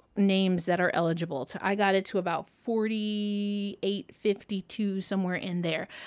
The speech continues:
I narrowed that down to thirty-two. From the thirty-two,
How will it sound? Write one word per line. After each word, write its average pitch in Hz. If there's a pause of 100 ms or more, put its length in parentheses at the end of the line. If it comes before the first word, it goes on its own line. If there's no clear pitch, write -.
(140)
I 185
narrowed 180
that 220
down 202
to 190
thirty-two. 185 (180)
From 190
the 226
thirty-two, 226